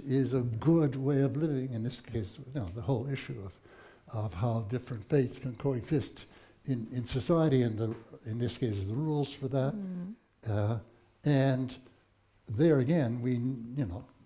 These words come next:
Speaker 1: those of us thinking about this needed these input from other people, other situations, in order to have a richer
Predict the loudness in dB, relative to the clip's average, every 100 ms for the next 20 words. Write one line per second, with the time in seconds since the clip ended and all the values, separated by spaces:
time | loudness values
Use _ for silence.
0 | -14 0 2 2 0 -2 0 0 2 0
1 | 0 -6 -8 -10 -6 -2 0 2 4 4
2 | 4 0 -4 -14 -10 -6 -4 -4 -4 -2
3 | -2 -2 -8 -10 -20 -20 -20 -14 -10 -8
4 | -10 -14 -18 _ -20 -20 -20 -20 _ -20
5 | -14 -2 0 2 0 0 -2 -2 -2 -4
6 | -4 -6 -4 -4 -4 -6 -10 -12 -14 -16
7 | _ _ -20 -20 _ _ 0 2 2 2
8 | 0 -2 -2 -2 -6 -12 _ _ -10 -2
9 | 0 2 2 2 0 -4 -4